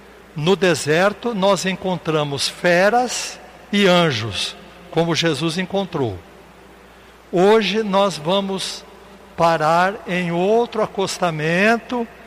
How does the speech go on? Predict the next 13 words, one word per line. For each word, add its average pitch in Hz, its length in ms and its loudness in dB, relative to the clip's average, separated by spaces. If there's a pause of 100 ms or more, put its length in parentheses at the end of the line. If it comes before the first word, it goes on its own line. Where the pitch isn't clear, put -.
(160)
para 175 240 4
fazer 175 480 2
a 185 60 4
conversão, 190 1000 0
a 147 120 0
volta 170 580 0
para 185 320 0
Deus. 147 580 -2 (1040)
É 160 120 0
o 185 80 2
acostamento 196 960 -2
da 196 160 0
montanha. 196 1080 -2